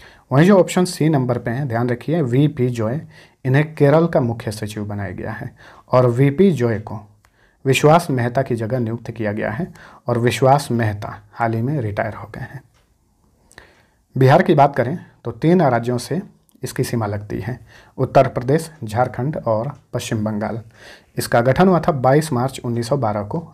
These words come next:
राज्य का दर्जा दिया गया छब्बीस जनवरी उन्नीस सौ पचास को।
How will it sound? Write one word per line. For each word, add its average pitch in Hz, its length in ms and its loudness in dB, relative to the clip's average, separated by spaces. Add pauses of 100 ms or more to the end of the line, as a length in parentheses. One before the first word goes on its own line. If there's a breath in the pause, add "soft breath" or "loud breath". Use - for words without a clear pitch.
राज्य 143 320 2
का 156 120 0
दर्जा 110 280 -4
दिया 107 200 -4
गया 123 140 -6
छब्बीस 127 400 -4
जनवरी 113 300 -2
उन्नीस 107 340 -4
सौ 143 100 -6 (140)
पचास - 320 -10
को। - 160 -16